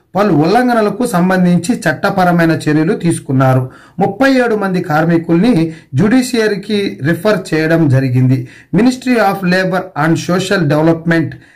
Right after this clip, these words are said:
జమీల్ హుమైదీన్ మాట్లాడుతూ,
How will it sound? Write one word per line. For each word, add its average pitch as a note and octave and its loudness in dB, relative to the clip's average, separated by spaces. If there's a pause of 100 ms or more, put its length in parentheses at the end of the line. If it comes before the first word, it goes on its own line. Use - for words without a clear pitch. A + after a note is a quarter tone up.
(160)
జమీల్ E3+ 2 (260)
హుమైదీన్ F#3+ 2
మాట్లాడుతూ, E3 0